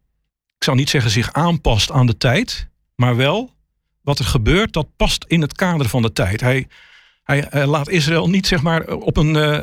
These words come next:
eenentwintigste eeuwse manier, eh, omgaan met, met vijanden. Het is gewoon helemaal in, in die historie. En dat noemen we dan heilshistorie. Dat wil zeggen, God grijpt in, in de geschiedenis.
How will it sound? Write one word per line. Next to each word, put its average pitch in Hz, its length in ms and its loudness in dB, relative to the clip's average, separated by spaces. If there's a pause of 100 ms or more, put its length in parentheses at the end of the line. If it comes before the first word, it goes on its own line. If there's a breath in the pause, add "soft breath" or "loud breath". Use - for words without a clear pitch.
(120)
eenentwintigste 160 640 0
eeuwse 156 260 2
manier, 139 460 2
eh, 113 420 0
omgaan 131 420 2
met, 117 140 2
met 117 180 0
vijanden. 110 520 -2 (420 loud breath)
Het - 100 -8
is 151 120 0
gewoon 170 240 2
helemaal 190 340 2
in, 151 340 -2 (160)
in 135 220 0
die 175 180 2
historie. 143 440 0
En 113 80 2
dat 139 100 0
noemen 165 180 2
we 143 60 2
dan 131 240 0 (460 soft breath)
heilshistorie. 117 840 0
Dat 117 80 -2
wil 131 100 0
zeggen, 175 420 0 (420 soft breath)
God - 220 -4
grijpt - 400 2
in, 175 220 0
in 143 120 2
de 127 60 0
geschiedenis. 180 680 -2